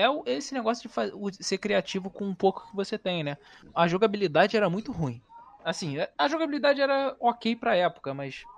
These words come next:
olhando em perspectiva hoje em dia era muito ruim. O próprio Resident Evil três, o Silent Hill, você tinha que, tipo, primeiro, pra, pra girar pra trás, você girava o, o personagem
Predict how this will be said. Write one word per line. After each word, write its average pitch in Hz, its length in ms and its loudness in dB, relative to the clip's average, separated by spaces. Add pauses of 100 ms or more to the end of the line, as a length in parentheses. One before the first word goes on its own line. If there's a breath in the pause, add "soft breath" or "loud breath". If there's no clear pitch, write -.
(120)
olhando 190 460 -2
em 170 100 -6
perspectiva 156 600 -4
hoje 147 100 -4
em 147 60 -4
dia 147 140 -2
era 214 100 0
muito 214 240 -2
ruim. 160 260 0 (340 loud breath)
O 151 200 -4
próprio 196 340 4
Resident 185 420 0
Evil 170 260 -4
três, 151 440 0
o 123 60 -6
Silent 135 320 -6
Hill, 165 120 -2 (320 loud breath)
você 165 240 -2
tinha 202 320 -2
que, - 160 -10
tipo, 165 300 -8
primeiro, 180 580 0
pra, 147 300 2
pra - 320 -2
girar 151 400 0
pra 151 160 -2
trás, 170 320 0
você 143 340 -8
girava 151 500 0
o, 220 60 -8 (200)
o 180 60 -10
personagem 147 760 -6